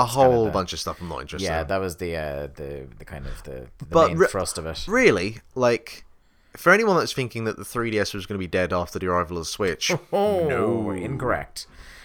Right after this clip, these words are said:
Speaker 1: Uh, moving on. Uh, for a moment recently, this was a real kind of, this is less about the developer involved and more just about Sony being ridiculous and belligerent.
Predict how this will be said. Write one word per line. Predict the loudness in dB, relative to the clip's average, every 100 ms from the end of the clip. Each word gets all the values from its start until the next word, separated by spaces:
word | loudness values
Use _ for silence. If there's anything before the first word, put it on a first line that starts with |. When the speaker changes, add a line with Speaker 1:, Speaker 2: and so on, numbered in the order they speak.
| -20 -8 -2
Speaker 1:
Uh, | 2 2 0
moving | -2 0 2
on. | 2 2 -2 -14 -20 -10 0
Uh, | 2 2 0
for | 2 6 8
a | 6
moment | 6 6 4
recently, | 2 0 0 0 0 0 -4
this | -6 -4 -2
was | 0 -2 -2
a | -2
real | 0 0 2 0 0
kind | 0
of, | -2
this | -2 -4
is | -2
less | 2 2 0
about | 0 0 0
the | -6
developer | -4 0 2 2 2 2 2
involved | -2 0 2 2 0 -2
and | -4 -4 -4
more | -4 -4
just | -4 -8
about | -4 -2 -2 -2 -6 -6
Sony | -2 2 2 0 -4 -4
being | -4 -4
ridiculous | -4 -4 -4 -6 -6
and | -6
belligerent. | -6 -4 -4 -6 -8